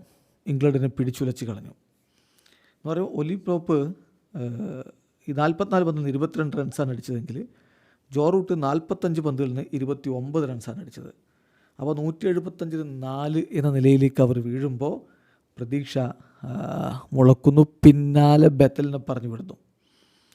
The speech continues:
ബെത്തലിന് മുഹമ്മദ് സിറാജ് എൽ ബി ഡബ്ല്യുവിൽ കുരുക്കുന്നു. പതിനാല് പന്തുകളിൽ നിന്ന് ആറ് റൺസ്. അത് അൺപ്ലേയബിൾ ഡെലിവറിയാണ്, സുന്ദരമായൊരു ഡെലിവറി. ബെത്തൽ, ആ, ആ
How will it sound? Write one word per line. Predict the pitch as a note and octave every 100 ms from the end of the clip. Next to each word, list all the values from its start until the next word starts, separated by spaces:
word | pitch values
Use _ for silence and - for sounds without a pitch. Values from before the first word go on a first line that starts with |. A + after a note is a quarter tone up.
| _ _ _ _ _ -
ബെത്തലിന് | B2 D3+ G#3+ G#3
മുഹമ്മദ് | F#3+ F3+ F3
സിറാജ് | E3 D#3+ D3+
എൽ | C#3+
ബി | D#3
ഡബ്ല്യുവിൽ | D3 C3+ C#3 C3+
കുരുക്കുന്നു. | - A#2+ A#2+ - -
പതിനാല് | C#3 D3 D3+ D3
പന്തുകളിൽ | C#3 B2+ A3+
നിന്ന് | C#3 B2+
ആറ് | A#2 C3+
റൺസ്. | B2 E3+ -
അത് | D3 F#3+
അൺപ്ലേയബിൾ | A3 F#3 A3 - E3+ E3+ F3+ F3+
ഡെലിവറിയാണ്, | D3+ D3 E3+ D3 C3 B2 - _ _ _ _ _ _ _ -
സുന്ദരമായൊരു | C3 C#3+ D3+ D#3 D#3+ C#3+ C3+ B2+ A#2+
ഡെലിവറി. | A#2 A2+ A2 - _ _ _ _ _ _ -
ബെത്തൽ, | C3 C3+ C3+ E3 E3 - A3+
ആ, | E3+ - G3 - A3 A#3+ D4 - E3
ആ | E3+